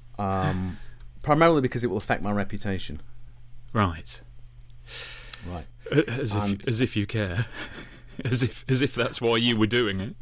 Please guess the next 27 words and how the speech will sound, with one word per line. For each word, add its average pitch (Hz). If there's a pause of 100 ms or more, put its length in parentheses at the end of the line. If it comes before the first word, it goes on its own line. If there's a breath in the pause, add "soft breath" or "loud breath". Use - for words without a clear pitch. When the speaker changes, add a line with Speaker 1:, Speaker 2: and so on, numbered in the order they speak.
(600 loud breath)
Speaker 1:
You 147
know, 190
I 139
didn't 180
really 151
know 147
what 120
my 92
position 90
was 82
on 85
reputation 82
until 90 (720 loud breath)
this 95
happened. 76
Speaker 2:
Right, 120 (100)
okay. 90 (320)
Speaker 1:
Right, 80
'cause -
I 95
hadn't, 98
I 101
hadn't 143
really 131
thought 123
about 76
it. -